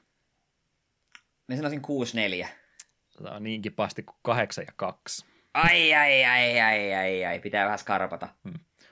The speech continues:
Speaker 2: Mutta jos haluat veikata niitä top kymppi jaksoja, niin saat kyllä kieltämättä yrittää.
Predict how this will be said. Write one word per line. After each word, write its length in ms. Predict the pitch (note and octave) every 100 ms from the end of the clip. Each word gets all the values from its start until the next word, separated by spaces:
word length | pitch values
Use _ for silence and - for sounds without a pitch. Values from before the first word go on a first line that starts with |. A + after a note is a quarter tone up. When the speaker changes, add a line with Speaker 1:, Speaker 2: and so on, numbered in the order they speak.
| _
Speaker 2:
Mutta 160 | - A2
jos 160 | A#2
haluat 280 | A2+ F2+ -
veikata 340 | F#2+ G2 G#2
niitä 200 | G#2+ G#2
top 180 | G#2 G2+ -
kymppi 440 | G#2 - A2+ - -
jaksoja, 420 | G#2 - - G#2+
niin 80 | G#2
saat 300 | A2 A2 - _ _
kyllä 160 | A#2+ A2
kieltämättä 420 | A#2 A2+ A#2 C#3+
yrittää. 480 | A#2+ G#2+ - -